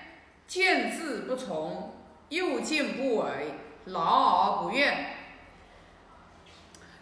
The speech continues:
那这里呢，是孔老夫子给我们讲，就是跟父母行孝悌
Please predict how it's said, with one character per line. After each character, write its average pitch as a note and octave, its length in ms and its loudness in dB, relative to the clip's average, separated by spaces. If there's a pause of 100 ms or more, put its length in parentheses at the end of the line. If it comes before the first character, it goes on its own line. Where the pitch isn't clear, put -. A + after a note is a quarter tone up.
那 D4 160 6
这 C#4+ 180 0
里 C4+ 140 2
呢， G#3+ 180 2
是 A3+ 320 0
孔 A#3+ 220 -2
老 A#3 160 0
夫 A3+ 140 -2
子 G3 100 -6
给 G3+ 160 -6
我 G#3 80 -4
们 G#3+ 180 -4
讲， E3+ 540 -4
就 A3+ 180 -4
是 A3 600 -2 (640)
跟 C4 180 2
父 E4 340 -4
母 F3 760 -2
行 F#3+ 340 -8
孝 C#4 380 2
悌 C#4+ 380 -2